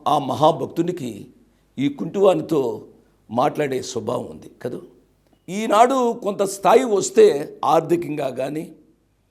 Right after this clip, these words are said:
కుటుంబంలో మంచిగా ఉంటే, పేదవారితో మాట్లాడరండి. ఎంత విచారకరమైన సంగతి ప్రియులరా. నీవు ఒక రోజున పేదవాడివి కాదా? నీవు పేదవాడివి కాకపోవచ్చు,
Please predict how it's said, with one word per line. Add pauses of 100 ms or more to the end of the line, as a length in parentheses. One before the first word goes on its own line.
(240)
కుటుంబంలో (440)
మంచిగా
ఉంటే, (360)
పేదవారితో
మాట్లాడరండి.
ఎంత
విచారకరమైన
సంగతి
ప్రియులరా. (1080)
నీవు
ఒక
రోజున (460)
పేదవాడివి
కాదా? (840)
నీవు
పేదవాడివి
కాకపోవచ్చు,